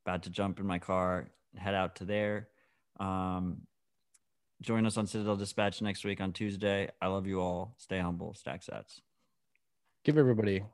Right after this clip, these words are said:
Speaker 2: in the New York Bitcoin crew a hug. I want you to hug, individually hug each one of them on my behalf. Please.
Speaker 1: I will. And I'll, I'll be like,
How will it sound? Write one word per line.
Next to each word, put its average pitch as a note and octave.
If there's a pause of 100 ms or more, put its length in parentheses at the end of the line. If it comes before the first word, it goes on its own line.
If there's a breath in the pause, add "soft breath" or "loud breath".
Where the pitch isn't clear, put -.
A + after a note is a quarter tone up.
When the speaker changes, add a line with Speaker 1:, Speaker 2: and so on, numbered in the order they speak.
(120)
Speaker 2:
in G#2+
the G2+
New G2
York F#2
Bitcoin F#2
crew F#2
a G2
hug. F#2+
I G2
want G#2+
you A2+
to A2+ (180)
hug, G#2 (320)
individually B2
hug G2+
each G2+
one F#2+
of F#2
them F2
on F2+
my F2
behalf. - (1500)
Please. -
Speaker 1:
I G#2
will. G#2+
And G#2
I'll, G#2
I'll A2+
be A#2
like, G#2